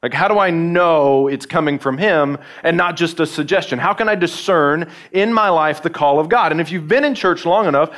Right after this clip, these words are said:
that is a question you should have confronted. And if not, you need to confront it today because God is calling us to do things. There is power in calling.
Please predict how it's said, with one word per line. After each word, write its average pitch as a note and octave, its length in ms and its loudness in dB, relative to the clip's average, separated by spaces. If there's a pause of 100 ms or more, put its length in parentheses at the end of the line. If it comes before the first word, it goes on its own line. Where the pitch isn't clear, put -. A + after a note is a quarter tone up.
(140)
that G3 220 0
is C#4 100 -2
a D4 60 -2
question G3 480 -2
you F3+ 80 -4
should F#3+ 240 0
have F#3 140 0
confronted. F#3 480 0
And F3 160 2
if D#3+ 100 -6
not, A#3 380 0 (160)
you G3 160 -4
need C4 140 -2
to A#3 40 -4
confront F3 400 -2
it F3+ 80 -4
today G#3+ 220 2
because E3+ 260 -2
God G3 480 0 (180)
is G3+ 140 -2
calling F#3+ 460 0
us D#3+ 100 -2
to - 100 -8
do F#3+ 140 -4
things. C#3+ 300 -4 (200)
There A#3 200 4
is - 160 -2 (100)
power G3 720 2 (160)
in F#3+ 480 0 (260)
calling. D3 600 0